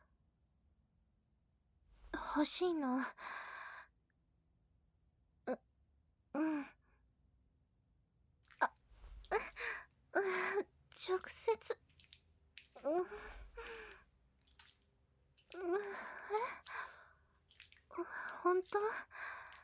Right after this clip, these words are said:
恥ずかしいけど、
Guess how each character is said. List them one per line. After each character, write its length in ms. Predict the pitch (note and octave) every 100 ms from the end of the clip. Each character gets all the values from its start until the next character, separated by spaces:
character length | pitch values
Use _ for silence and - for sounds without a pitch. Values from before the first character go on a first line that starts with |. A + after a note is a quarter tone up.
| - - _ _ _ _ _ _ _ - D4+ D#4 C#4+ - - - - -
恥 180 | D#4+ D#4+
ず 80 | F4
か 160 | - G4
し 240 | - G#4
い 60 | G4
け 140 | -
ど、 200 | D#4+ D4+